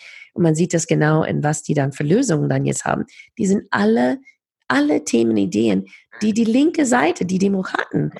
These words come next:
schon längst gehabt haben. Und das wird interessant zu sehen, wie die Demokraten mit die Republikaner jetzt das alles, ähm, organisieren, weil eigentlich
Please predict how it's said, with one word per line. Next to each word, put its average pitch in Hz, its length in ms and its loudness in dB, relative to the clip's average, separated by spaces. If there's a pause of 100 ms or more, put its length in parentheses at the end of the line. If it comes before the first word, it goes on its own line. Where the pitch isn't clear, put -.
(160)
schon 226 200 0
längst 269 300 0
gehabt - 360 -4
haben. - 300 -8 (640)
Und 185 260 2
das 196 220 -2
wird 214 160 0
interessant 226 500 -4
zu 254 120 0
sehen, 202 320 0 (360)
wie 240 560 2
die 208 120 -4
Demokraten 196 720 0
mit 190 160 0
die 214 80 2
Republikaner 185 720 0
jetzt 170 380 -2
das 175 180 -2
alles, 175 340 0 (560)
ähm, 160 600 0 (720)
organisieren, 180 720 2
weil 175 220 2
eigentlich 196 640 0